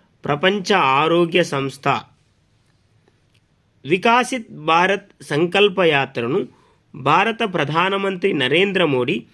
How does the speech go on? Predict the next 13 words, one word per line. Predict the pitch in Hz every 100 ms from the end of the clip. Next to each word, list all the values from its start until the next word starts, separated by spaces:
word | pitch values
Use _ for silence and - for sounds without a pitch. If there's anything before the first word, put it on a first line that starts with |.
| _ _ _ -
ఏ | 156 226
రాష్ట్రంలో | 233 202 202 202 190 196 196
ప్రారంభించారు? | 190 151 151 165 165 147 143 127 113 120 135 107 - _ _ - _
ఆన్సర్ | 120 120 107 - - - 120
జార్ఖండ్. | 117 120 120 113 - - 117 120 98 - _ _ _ _ _ _ _ _ _ _ _ _ -
అయోధ్యలో | 143 208 254 220 262 254 262
ప్రతిష్ఠించనున్న | 233 190 220 196 - 202 196 180 143 113 123 - - _ _
బాలరాముడు | 135 135 160 208 233 214 156 113 113 175 - _ -
విగ్రహాన్ని | 139 156 180 160 131 107 127 233 - _ _ _
తయారు | 139 170 214 240 240 220
చేసినటువంటి | 214 208 208 190 196 190 190
శిల్పి | 180 156 175 185 202
ఎవరు? | 151 120 117 127 117